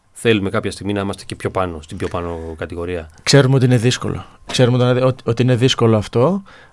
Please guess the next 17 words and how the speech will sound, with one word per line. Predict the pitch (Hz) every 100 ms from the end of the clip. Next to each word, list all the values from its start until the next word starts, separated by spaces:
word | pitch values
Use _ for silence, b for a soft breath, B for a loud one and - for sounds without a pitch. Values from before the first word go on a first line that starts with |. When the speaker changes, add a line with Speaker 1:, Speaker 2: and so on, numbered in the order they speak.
| -
Speaker 2:
αλλά | 110 113 113 113 113 117 117 113 113 110
σε | -
καμία | 120 120 156 147
περίπτωση | 131 170 156 -
δεν | 151 165
μας | 156 156
έχει |
βγει | 151 165
από |
το | 151
μυαλό | 135 135 147 165 160
ό,τι | 180 -
καλύτερο | 185 151 180 170 156
μπορούμε. | 151 160 135
Δηλαδή, | 104 110 120
Speaker 1:
Μμμ. |
Speaker 2:
αν | 127 120 117 95